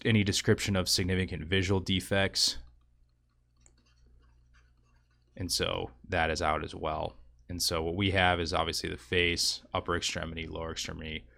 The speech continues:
and then also this expressive aphasia also indicates a middle cerebral artery.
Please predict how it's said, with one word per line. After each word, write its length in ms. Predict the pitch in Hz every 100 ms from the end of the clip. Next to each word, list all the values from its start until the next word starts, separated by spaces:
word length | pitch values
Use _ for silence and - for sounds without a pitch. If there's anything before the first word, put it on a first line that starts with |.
| _ -
and 100 | 87
then 80 | 85
also 260 | 82 -
this 200 | 85 73
expressive 480 | 82 - 92 85 87
aphasia 680 | 78 - 87 82 85 80 85
also 360 | 90 82 - 85
indicates 680 | 76 78 - 78 76 - - _ _ _ -
a 60 |
middle 280 | 85 82 78
cerebral 540 | 73 92 80 76 50 -
artery. 380 | 50 - -